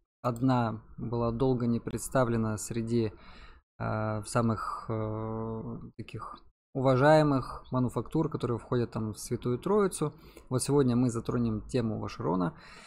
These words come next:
и поговорим о пяти интересных фактах об этих часах, пяти-шести, и что там,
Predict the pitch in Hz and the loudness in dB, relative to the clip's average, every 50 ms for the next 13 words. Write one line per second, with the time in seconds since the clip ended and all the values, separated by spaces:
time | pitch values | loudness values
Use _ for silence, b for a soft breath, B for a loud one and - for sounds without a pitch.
0 | B B B - 131 135 139 135 135 131 120 120 127 123 135 143 139 135 - - | B B B 0 2 2 2 2 2 0 0 2 2 4 4 4 4 2 0 0
1 | 127 123 113 - 131 120 - 147 139 127 131 123 117 - 127 110 - - - 143 | -2 -2 -2 -2 -4 0 0 0 0 2 0 -2 -4 -4 -6 -10 -10 -2 0 0
2 | 139 131 - - 110 - - - - - - - 123 120 123 117 131 123 - - | 0 0 -4 -8 -10 -10 -12 -16 -18 -16 -8 -4 0 0 0 0 -2 -4 -4 -4
3 | - 156 - 208 220 220 208 - - - - - - - - - 185 - - 175 | -4 -2 0 2 2 2 0 -2 -10 -16 -18 -20 -20 -16 -6 -6 -6 -2 -2 -2
4 | - - 151 - - - - 147 139 135 - - 135 127 - - 180 170 170 156 | 0 0 -4 -4 -4 -4 0 0 0 0 0 -2 -6 -6 -2 0 0 0 2 2
5 | 147 135 131 120 117 - - | 2 2 2 0 -2 -4 -12